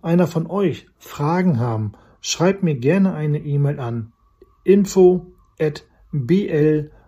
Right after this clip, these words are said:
minus mail punkt net. Nochmal info at b l minus mail punkt net.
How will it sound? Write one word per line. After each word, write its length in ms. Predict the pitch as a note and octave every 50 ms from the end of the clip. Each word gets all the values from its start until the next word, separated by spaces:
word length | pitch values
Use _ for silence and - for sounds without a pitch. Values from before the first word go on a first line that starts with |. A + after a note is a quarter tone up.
| _ _
minus 680 | C#3 C3 C3+ D#3 D#3 D#3 D#3 D#3 D#3 D3+ - - - - -
mail 680 | C3+ B2+ B2+ C3 C3+ C#3 C#3 C#3 C#3 C#3+ D3 D3 C#3+ - _ _ _
punkt 380 | - B2 A#2+ A#2+ A#2+ A#2+ A#2+ - - _ _
net. 460 | D3 C3+ C3+ D3 F3 G3 G3 - - - _ _ _ _ _ _ _ _ _
Nochmal 560 | D#3+ F#3 G3+ F#3+ - F3+ F3+ F3+ F3+ F3+ F3+ - - _ _ _ _ -
info 600 | E3+ E3 F3 E3+ - F3 F3 F3 F3 E3+ E3+ - _ _ _
at 240 | D#3 D3 D3 D3 - _ _ _ _ _ -
b 320 | C#3 B2 D3 F#3 G3 -
l 460 | - D#3+ D#3 D#3+ D#3 D#3+ D#3+ D#3+ - - _ _ _ _ -
minus 600 | C#3 C#3 D3 D3+ D3+ D3 D3 D3 D3 - - _ _ _ _
mail 680 | C#3 C3 C3 C3 C3 C3+ C#3 C#3 C3+ C#3 C#3 C#3 C3+ _ _ _ _ _
punkt 480 | - - B2 B2 B2 C3 B2+ A#2 - - _ _ _ _ _
net. 560 | B2+ A#2 A#2 A2+ A2 A2 A#2 A#2 - - -